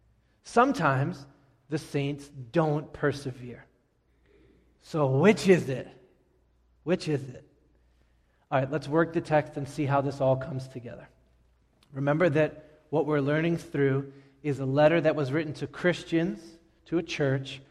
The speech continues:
that was growing sluggish, apathetic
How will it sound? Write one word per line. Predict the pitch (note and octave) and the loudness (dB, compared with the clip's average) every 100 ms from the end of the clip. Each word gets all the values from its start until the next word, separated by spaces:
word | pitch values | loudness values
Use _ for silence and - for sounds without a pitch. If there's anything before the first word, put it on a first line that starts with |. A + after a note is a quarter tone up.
| _ _ - | _ _ -6
that | C#3+ | -2
was | C#3 | -2
growing | B2+ D3 C#3+ C#3 | 0 2 2 0
sluggish, | - - D#3 D3 C#3+ B2+ B2+ - - - _ _ _ _ _ _ _ _ _ _ | -6 -10 -2 2 2 0 -6 -12 -16 -18 _ _ _ _ _ _ _ _ _ _
apathetic | D3 D3+ D#3 C3+ - D#3+ C#3+ A#2+ - | -2 0 0 -4 0 2 2 0 -6